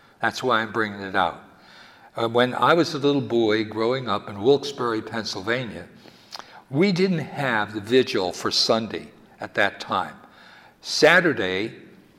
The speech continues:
today, always was the sacrament of reconciliation. Almost everybody in our parish, almost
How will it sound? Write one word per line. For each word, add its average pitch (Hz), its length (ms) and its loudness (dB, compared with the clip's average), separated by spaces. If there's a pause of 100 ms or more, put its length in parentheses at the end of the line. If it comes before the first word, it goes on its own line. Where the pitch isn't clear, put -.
(160)
today, 101 560 0 (480)
always 160 460 4
was 98 760 -4 (300)
the 120 40 -2
sacrament 120 640 -2
of 101 120 -8
reconciliation. 101 1080 -4 (640)
Almost 143 520 4
everybody 156 680 2
in 123 100 -4
our 120 180 2
parish, - 680 -4 (100)
almost 139 460 0